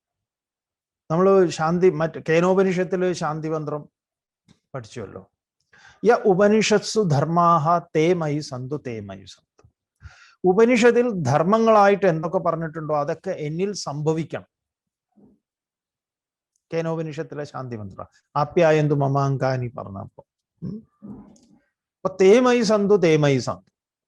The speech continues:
അത് നമ്മള് അങ്ങനെ തീരുമാനം എടുക്കുന്ന, അതിനാണ് നമ്മള് മെഡിറ്റേറ്റ് ചെയ്യുക, തപസ് ചെയ്യുക എന്നൊക്കെ പറയുന്ന അതിനാ.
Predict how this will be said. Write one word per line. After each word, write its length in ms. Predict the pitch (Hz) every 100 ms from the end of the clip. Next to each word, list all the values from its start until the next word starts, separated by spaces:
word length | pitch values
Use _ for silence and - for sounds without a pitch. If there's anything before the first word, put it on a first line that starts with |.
| _ _ _ _ _
അത് 160 | - 135
നമ്മള് 600 | 123 135 156 165 160 - _ _ _ _ _ _ -
അങ്ങനെ 220 | 143 156
തീരുമാനം 540 | 143 135 143 147 147
എടുക്കുന്ന, 400 | 135 117 - 113
അതിനാണ് 640 | 107 127 180 185 185 185 190 _ _ _ _ 151
നമ്മള് 340 | 151 160 147 -
മെഡിറ്റേറ്റ് 480 | 147 147 147 165 156
ചെയ്യുക, 260 | 147 143 139
തപസ് 280 | 139 139 139
ചെയ്യുക 260 | 170 147 139
എന്നൊക്കെ 240 | 135 -
പറയുന്ന 360 | 123 127 123 127
അതിനാ. 300 | 104 107